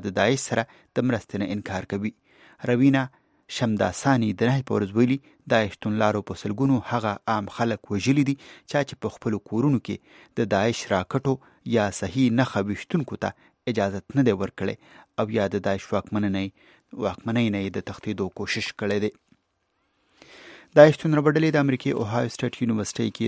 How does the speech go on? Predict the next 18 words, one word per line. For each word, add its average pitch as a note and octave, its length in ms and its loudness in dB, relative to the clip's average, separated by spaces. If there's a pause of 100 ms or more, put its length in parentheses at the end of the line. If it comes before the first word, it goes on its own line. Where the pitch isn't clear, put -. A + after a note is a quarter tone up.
د G#2+ 40 2 (200)
ګل C3+ 160 4
په G#2+ 100 0
ورځ G#2 220 -2
شوې G#2 240 -2
حملې G#2 280 0
ذمواري G2 400 0
په F#2 140 -10
سر G3 140 -6
اخیستې - 440 -10 (360)
او G2 100 -4
ویلي، G#2 260 -4
حمله G#2 240 -6
کوونکی A#2 480 -4
عبدالرزاق G2+ 720 -4 (180)
علي G#2 200 -6 (140)
ارتن C3 360 -2
د G2+ 100 -6